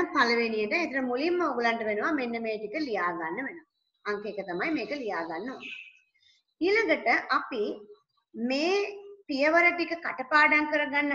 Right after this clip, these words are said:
අමාරු නිසා පුංචි ක්‍රමවේදයක් පාවිච්චි කරනවා මතක තියාගන්න. හරිද? හරි. මොකක්ද දැන් අද ක්‍රමවේදය? අපේ පන්තියේ ළමයි එක්ක එකතු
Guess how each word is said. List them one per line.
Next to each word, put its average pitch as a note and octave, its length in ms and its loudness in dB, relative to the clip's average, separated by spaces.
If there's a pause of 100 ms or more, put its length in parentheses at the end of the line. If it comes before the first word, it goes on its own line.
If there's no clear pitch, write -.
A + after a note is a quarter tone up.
(100)
අමාරු D4+ 460 0
නිසා A#3 380 -4 (340)
පුංචි G#4 360 2
ක්‍රමවේදයක් B3+ 840 6
පාවිච්චි G#3+ 540 0
කරනවා A3 560 2 (360)
මතක A#3 460 0
තියාගන්න. G#3+ 560 -2 (760)
හරිද? D4 300 2 (760)
හරි. - 220 -8
මොකක්ද A3+ 320 0
දැන් A3+ 140 2
අද A3 140 2
ක්‍රමවේදය? B3 600 2 (440)
අපේ F#4+ 320 4
පන්තියේ C#4+ 460 2
ළමයි A3+ 400 4
එක්ක G#3+ 180 -6
එකතු A3+ 220 -4